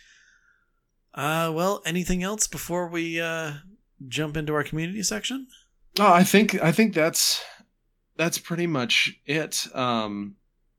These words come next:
Speaker 2: I think the biggest things for me, you know,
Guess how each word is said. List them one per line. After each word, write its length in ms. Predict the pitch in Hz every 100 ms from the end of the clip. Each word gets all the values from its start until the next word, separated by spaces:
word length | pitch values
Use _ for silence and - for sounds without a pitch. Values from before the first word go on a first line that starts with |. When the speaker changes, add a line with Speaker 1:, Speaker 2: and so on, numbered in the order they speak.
| _ _ _ _
Speaker 2:
I 80 | 123
think 200 | 165 160
the 120 | 139
biggest 380 | 117 135 143 -
things 280 | 143 139 135
for 120 | 143
me, 460 | 147 147 131 123 -
you 120 | 131
know, 220 | 120 117